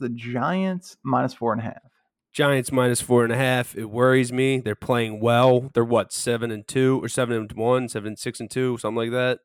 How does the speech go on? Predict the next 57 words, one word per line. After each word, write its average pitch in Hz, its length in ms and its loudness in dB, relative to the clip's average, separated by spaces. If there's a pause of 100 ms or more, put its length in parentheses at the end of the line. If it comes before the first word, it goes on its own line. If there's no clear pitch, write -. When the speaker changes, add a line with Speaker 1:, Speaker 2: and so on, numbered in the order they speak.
(160)
Speaker 1:
Six - 160 -16
and 117 140 -8
two, 107 160 0
I - 60 -4
believe. - 320 -4 (160)
Speaker 2:
Yeah, 117 240 -2
so - 160 -12
they're, 196 220 -2
they're 165 280 2
a 247 60 -8
good 190 200 0
team 156 240 0
right 101 180 0
now, 90 160 -10
and 101 160 -12
I'm, 135 200 -2
I'm 131 140 -4
a 143 100 4
little 151 240 6
worried. 135 240 6
I 120 60 2
mean, 131 260 0 (380)
we 143 140 4
have 247 160 6
to 226 80 -4
keep 220 160 -2
winning 131 280 4
games 113 380 -2
as 107 120 -12
the 113 60 -16
Philadelphia 104 500 -2
Eagles 113 340 -2
because 107 360 -10
these 139 360 -6 (120)
Giants 135 420 0
and 117 120 -10
Cowboys 113 420 0
are 101 140 -10
coming 131 360 -4
up 127 160 0
right - 200 0
behind 110 340 -2
us. - 100 -12
We 131 100 -8
could 190 120 -12
see 151 180 -8
three 127 260 0
N 123 100 2
F 131 80 -4
C 117 160 -10
East 120 300 -8
teams 131 360 -10
make 113 160 -10
the 101 80 -14
playoffs 104 460 -4
this - 180 -16
year. - 200 -16